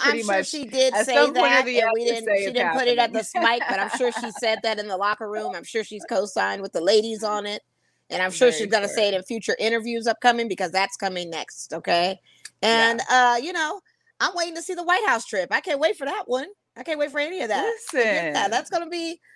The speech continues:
Speaker 2: we got all of that coming. Just understand, this is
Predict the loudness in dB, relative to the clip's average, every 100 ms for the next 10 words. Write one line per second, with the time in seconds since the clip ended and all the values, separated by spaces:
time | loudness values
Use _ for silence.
0 | _ -20 -6 2 4 6 6 6 4 2
1 | 0 -2 -2 -8 -8 -12 -8 -8 -4 -4
2 | -2 -4 -8 -4 -2 -2 -4 -6 -4 -2
3 | -2 -4 -8 -8 -8 -10